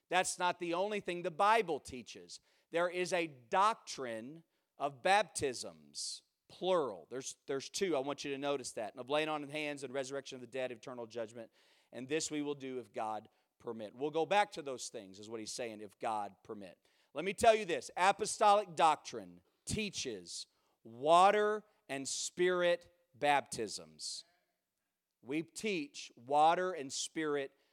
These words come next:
baptisms. And if you want to know why we teach water and spirit baptisms, it's this. Jesus taught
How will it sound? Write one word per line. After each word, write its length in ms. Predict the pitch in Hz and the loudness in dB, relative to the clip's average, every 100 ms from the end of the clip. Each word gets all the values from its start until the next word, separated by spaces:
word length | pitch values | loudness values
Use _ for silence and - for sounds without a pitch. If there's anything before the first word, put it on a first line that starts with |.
| _ | _
baptisms. 800 | 123 139 127 - 107 90 76 78 _ _ _ | 2 2 2 -4 -10 -12 -20 -20 _ _ _
And 160 | 123 135 | -10 -8
if 120 | 135 | -6
you 120 | 160 | -6
want 260 | 151 175 208 | -2 -2 0
to 60 | |
know 240 | 214 220 214 | 0 2 2
why 800 | 208 175 208 214 185 135 131 143 _ _ | 2 6 10 10 10 6 2 -4 _ _
we 240 | 120 170 180 | -2 -2 -2
teach 360 | - 180 156 | -6 -8 -10
water 720 | 131 135 151 160 185 208 226 - | -8 4 8 8 8 4 -2 -4
and 280 | 160 196 214 | -4 -4 -4
spirit 640 | - - 202 170 156 139 | -4 -4 -2 0 0 0
baptisms, 840 | 160 170 156 - 123 117 110 110 - - | 2 2 2 -4 -4 -6 -12 -14 -16 -6
it's 240 | 151 - | -4 -4
this. 640 | 135 175 147 92 - - - _ _ _ _ | 0 4 4 2 -6 -10 -12 _ _ _ _
Jesus 560 | - 208 220 180 147 - | -2 0 0 -2 -6 -6
taught 300 | - 120 | -4 -4